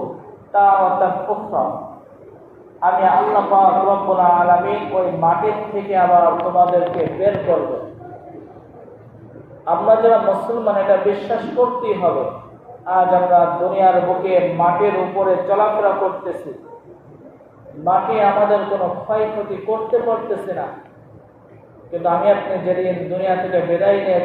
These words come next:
চলে যাব, এই মাটির ভিতরে যখন নাকি চলে যাব, মাটি কি আমাকে আপনাকে আস্থা রাখবে? বলেন, আস্থা রাখবে? এক মাস, দুই মাস, পাঁচ মাস, এক বছর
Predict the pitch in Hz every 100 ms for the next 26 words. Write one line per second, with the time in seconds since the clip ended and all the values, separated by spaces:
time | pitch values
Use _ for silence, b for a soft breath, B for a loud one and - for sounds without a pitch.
0 | 202 214 214 202 180 147 - - - -
1 | - - - - - - - - - 180
2 | 175 170 185 190 233 233 202 196 202 196
3 | 190 180 214 196 196 190 165 196 202 196
4 | 185 175 135 - - - - - - -
5 | - - - - - 143 160 180 214 208
6 | 214 190 190 190 202 190 175 - 190 170
7 | 170 175 185 190 190 214 185 - - -
8 | - - - _ 156 170 196 185 175 185
9 | 196 202 208 208 147 - - - - -
10 | - - - - - _ 156 175 175 180
11 | 175 170 165 - 180 180 175 170 165 170
12 | 170 170 170 175 175 156 160 165 175 185
13 | 185 185 190 -